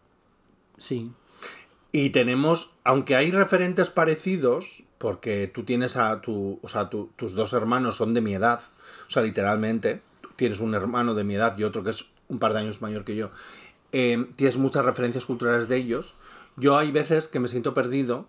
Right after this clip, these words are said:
Speaker 2: cuando te hablo de referencias <laughs> culturales mías que igual no conoces porque no eran,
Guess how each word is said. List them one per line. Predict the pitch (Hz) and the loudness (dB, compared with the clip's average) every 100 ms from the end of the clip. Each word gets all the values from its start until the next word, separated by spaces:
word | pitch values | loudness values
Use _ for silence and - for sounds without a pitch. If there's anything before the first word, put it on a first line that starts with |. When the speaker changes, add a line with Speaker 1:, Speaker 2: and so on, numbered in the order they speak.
| _ | _
Speaker 2:
cuando | - 104 104 | 0 0 0
te | 110 | 0
hablo | 113 135 | 2 2
de | 123 | 2
referencias | 113 110 113 123 | 0 -2 -2 -2
<laughs> | |
culturales | - - - 123 117 120 | -4 -12 -8 -4 -6 -6
mías | 117 120 - - - - | -8 -8 -10 -18 -20 -12
que | - | -4
igual | 104 95 107 | -4 -2 -4
no | 120 | -2
conoces | 123 127 143 | -2 -2 -4
porque | 135 - 104 | -4 -4 -4
no | 101 | -4
eran, | 95 104 | -4 -4